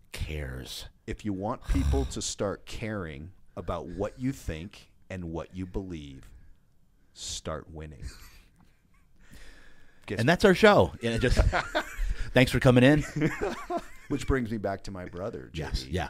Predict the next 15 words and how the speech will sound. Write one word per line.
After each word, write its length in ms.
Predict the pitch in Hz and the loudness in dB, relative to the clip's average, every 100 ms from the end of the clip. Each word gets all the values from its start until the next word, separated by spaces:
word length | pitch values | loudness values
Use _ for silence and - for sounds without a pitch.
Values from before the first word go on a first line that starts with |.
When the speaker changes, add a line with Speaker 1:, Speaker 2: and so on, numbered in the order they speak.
| - | -6
Speaker 1:
Give 160 | 87 76 | -8 -8
it 80 | |
to 80 | - | -8
me. 160 | 67 - - _ | -10 -14 -20 _
Speaker 2:
So 220 | - 95 | -8 -8
for 180 | - 98 | -8 -14
the 100 | 92 | -14
first 380 | - 110 87 - | -10 -8 -8 -12
time 480 | - 120 90 73 | -10 -10 -10 -12
Speaker 1:
Wow. 440 | 69 - - - - - | -12 -12 -12 -16 -20 -16
Speaker 2:
in 180 | 90 82 | -14 -12
my 140 | 71 | -12
life, 720 | 71 90 78 64 76 - _ _ _ _ _ _ _ _ _ _ 98 | -8 -8 -10 -14 -20 -20 _ _ _ _ _ _ _ _ _ _ -12
a 160 | 92 | -10
man 640 | 87 95 113 87 78 87 | -8 -8 -6 -8 -10 -12